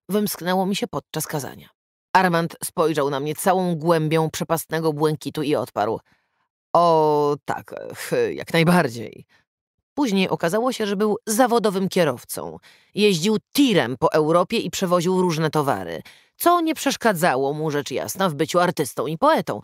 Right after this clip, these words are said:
Tak bywa. Podczas wesela Armand roztaczał przede mną najpiękniejsze, najbardziej liryczne, takie wręcz, powiedziałabym, barokowe przymioty duszy i ciała. Być może obiecał to Esterze, a może rzeczywiście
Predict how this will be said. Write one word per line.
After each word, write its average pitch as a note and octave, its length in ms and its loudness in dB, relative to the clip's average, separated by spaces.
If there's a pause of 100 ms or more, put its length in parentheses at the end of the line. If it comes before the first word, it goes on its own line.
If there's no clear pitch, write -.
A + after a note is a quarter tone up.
(200)
Tak C3 160 -6
bywa. D3+ 240 -2 (1040)
Podczas - 480 -2
wesela E3 540 0
Armand F3 480 0
roztaczał E3 580 -2
przede D3+ 260 -4
mną D#3+ 220 -2
najpiękniejsze, F#3 1040 -2
najbardziej F3+ 440 0
liryczne, G#3+ 720 0 (380)
takie F#3 240 2
wręcz, A3 480 0
powiedziałabym, F#3 800 0
barokowe A3 540 2
przymioty G3 640 -2 (300)
duszy F3+ 280 -2
i - 100 -10
ciała. - 340 -12 (520)
Być F4+ 140 -4
może C#4 220 4
obiecał B3+ 360 0
to A#3+ 120 4
Esterze, A#3+ 500 2
a A#2+ 100 2
może C3 240 -6
rzeczywiście B2+ 640 -6